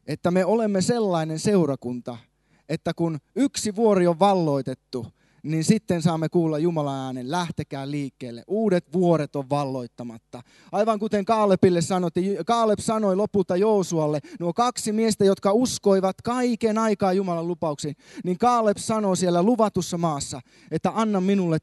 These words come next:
tämä vuori". Hän halusi lähteä liikkeelle. Hän halusi valloittaa jotakin uutta, kun entiset oli valloitettu.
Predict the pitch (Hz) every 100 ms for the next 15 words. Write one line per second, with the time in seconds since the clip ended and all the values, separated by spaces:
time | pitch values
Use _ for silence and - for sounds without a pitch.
0 | - 220 202 147 165 117 110 107 - _
1 | _ _ _ _ 196 226 202 233 208 170
2 | 160 160 156 156 147 139 - 131 131 226
3 | 214 240 214 202 226 240 208 185 185 180
4 | 233 208 175 175 208 180 - 143 151 139
5 | - 233 - 233 214 190 165 - 165 151
6 | 156 135 104 104 82 - -